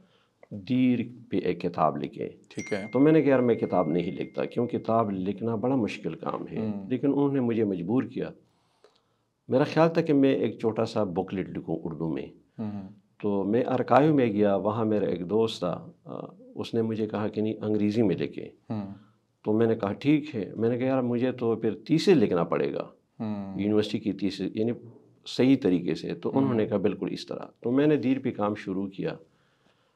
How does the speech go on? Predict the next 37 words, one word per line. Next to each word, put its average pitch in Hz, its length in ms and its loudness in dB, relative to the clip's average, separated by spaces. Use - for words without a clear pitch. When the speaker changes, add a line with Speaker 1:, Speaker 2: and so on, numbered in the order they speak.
Speaker 1:
तो 113 200 4
वो 113 140 4
ट्राइबल 135 360 6
रिस-, 147 240 2
रिसर्च 107 320 2
सेल 123 220 2
में 120 220 4
मैं 101 300 2
जाता 101 300 2
था 104 140 2
रोज़ाना। 73 560 -2
Speaker 2:
ठीक 110 200 -14
है। 104 260 -6
Speaker 1:
और 113 140 6
वहाँ 131 320 4
पे 117 280 0
फाइल 104 340 2
उठाता 87 480 -2
था, - 360 -10
और 95 500 -4
चूँकि 131 300 0
वो 127 220 0
बहुत 139 340 2
ज़्यादा 123 400 4
रिच 107 440 2
है 82 220 -4
Speaker 2:
हम्म। 107 200 -10
Speaker 1:
अंग्रेज़ों 107 420 0
के 107 140 -2
ओरिजिनल 104 380 0
डॉक्यूमेंट्स 90 500 -2
के 87 100 -4
हवाले 78 400 -2
से। - 200 -12
Speaker 2:
हम्म, 113 160 -8
हम्म, 104 60 -8
हम्म। 101 320 -14